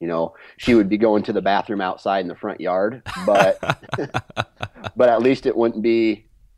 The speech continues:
you know, on the floor or in, uh,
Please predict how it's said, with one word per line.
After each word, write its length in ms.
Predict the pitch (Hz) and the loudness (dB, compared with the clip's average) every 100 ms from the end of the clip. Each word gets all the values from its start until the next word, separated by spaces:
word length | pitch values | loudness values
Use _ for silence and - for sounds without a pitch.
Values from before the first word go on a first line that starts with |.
| - | -16
you 100 | 101 | -10
know, 160 | 98 | -8
on 200 | - 101 | -6 -6
the 60 | 98 | -6
floor 640 | - 107 98 98 95 95 - | -6 -2 0 0 0 -2 -4
or 600 | 90 90 90 90 87 90 - _ _ _ | -4 -2 -2 0 0 -2 -10 _ _ _
in, 320 | 92 95 95 | -8 -4 -4
uh, 320 | 92 90 90 | -4 -4 -6